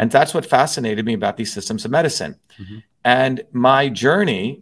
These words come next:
Speaker 1: beyond fighting the caste system all my life was also to traverse, you know, working at a medical college as a research fellow when I was fourteen years old, doing research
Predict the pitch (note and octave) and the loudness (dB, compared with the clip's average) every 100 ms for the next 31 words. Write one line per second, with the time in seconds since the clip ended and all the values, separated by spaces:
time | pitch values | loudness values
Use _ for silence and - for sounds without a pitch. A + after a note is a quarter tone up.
0 | G#2+ A2 A#2+ C3 B2+ - B2 C3 C3 B2 | -6 0 2 2 2 4 4 2 -4 -2
1 | A#2 A#2 - - G#2 G2+ G2+ F#2 F2 F2+ | -2 -2 -6 -6 -4 -2 0 -2 -2 -2
2 | C#3 - _ _ _ _ _ - A#2 B2+ | -4 -12 _ _ _ _ _ -2 2 2
3 | - A#2+ C3+ - B2+ B2 B2 - A#2 A2+ | 4 4 4 2 -2 0 -2 -4 -2 0
4 | A#2+ A#2 - _ _ _ _ _ _ A#2 | 0 -2 -10 _ _ _ _ _ _ 0
5 | A#2 A2 B2+ C3+ C3+ C3+ D#3+ F3 C3+ A#2 | 2 4 2 0 0 2 2 2 -2 0
6 | A2 G#2+ G2 G2+ A2 A2+ - C3 A2 - | 0 0 -4 -2 0 0 0 -2 -6 -4
7 | G#2+ G#2+ A#2 A2+ - A#2 A#2+ A#2+ A2+ C#3+ | -2 -2 -4 -4 -6 -6 -4 -4 -2 -2
8 | C3 G#2 G#2+ G#2 A#2+ A#2+ A#2 | 0 -2 -2 -2 -4 -4 -8